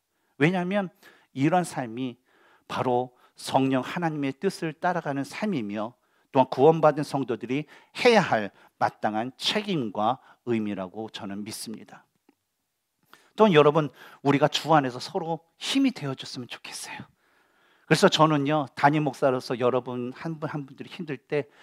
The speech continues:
여러분이 기댈 수 있는 어깨가 되어드리고 여러분이 히-, 히-, 다시 일어설 수 있는 힘이 되어줬으면 소망이 있고, 또 때론 제가 힘들 때 여러분들이 제가 기댈 수 있는 어깨와 힘이 되어준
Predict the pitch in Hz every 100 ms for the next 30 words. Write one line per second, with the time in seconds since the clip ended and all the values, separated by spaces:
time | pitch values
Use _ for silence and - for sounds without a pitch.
0 | - - 117 120 123 120 - 120 117 -
1 | 123 120 120 107 107 107 - - 117 113
2 | 113 - 101 101 95 98 110 101 _ _
3 | _ _ - 127 139 147 143 - _ -
4 | 160 175 - - 151 - 139 170 160 -
5 | 131 131 - 226 208 143 127 127 - 131
6 | - 123 131 _ _ - 208 196 185 110
7 | - 120 - _ _ - 285 285 262 254
8 | 170 165 - 226 208 - 143 147 - _
9 | - - - 131 139 135 123 131 120 -
10 | 135 120 113 120 _ _ - 131 127 123
11 | - 120 110 110 - 90 _ 113 104 101
12 | 104 _ _ _ - - 190 185 - 123
13 | 110 120